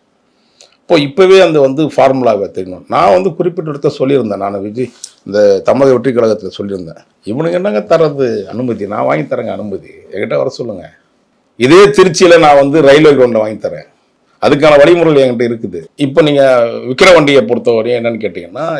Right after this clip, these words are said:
ஏன்னா எப்பவுமே இவங்க வந்து, ஆ, தி மு க பொறுத்தவரையும் நமக்கு எதிரா ஒரு ஈய ஒருத்தன் வளர்ந்துடக்கூடாது, ஒரு, ஒரு உள்ளுக்குள்ளேயும் ஒருத்தன் வளர்ந்துடக்கூடாது,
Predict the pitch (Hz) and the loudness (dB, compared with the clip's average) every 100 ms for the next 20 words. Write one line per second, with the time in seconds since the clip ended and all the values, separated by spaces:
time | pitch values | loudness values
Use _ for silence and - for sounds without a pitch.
0 | 127 156 135 180 165 180 165 135 135 147 | 0 2 0 -2 -2 2 2 2 0 0
1 | 127 127 139 139 _ _ _ _ _ _ | -2 -2 -4 -8 _ _ _ _ _ _
2 | _ _ _ - 110 107 107 101 - _ | _ _ _ -8 -4 -4 -6 -8 -12 _
3 | _ 190 208 185 160 143 123 117 139 139 | _ -6 -4 0 2 2 0 -4 -2 -2
4 | 123 101 110 180 214 202 131 147 185 180 | -4 -4 -4 0 2 4 4 2 2 0
5 | 175 170 147 135 131 120 185 175 139 123 | 0 0 0 -2 -2 -2 0 0 0 0
6 | 110 113 123 - - 107 107 104 113 135 | 0 -2 -2 -4 -8 -6 -6 -8 -8 -2
7 | 175 165 180 190 185 170 147 151 147 123 | -2 0 2 4 4 6 4 4 4 2
8 | 107 101 | 0 -2